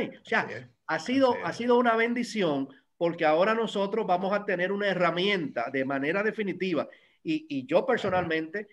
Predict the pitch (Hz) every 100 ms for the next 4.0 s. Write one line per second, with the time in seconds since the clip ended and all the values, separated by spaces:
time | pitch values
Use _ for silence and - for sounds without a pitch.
0 | _ _ - 170 175 190 175 165 160 123
1 | 151 170 180 202 190 - 120 175 180 233
2 | 220 202 165 - 160 160 156 139 120 -
3 | 165 170 151 175 180 170 - 147 127 117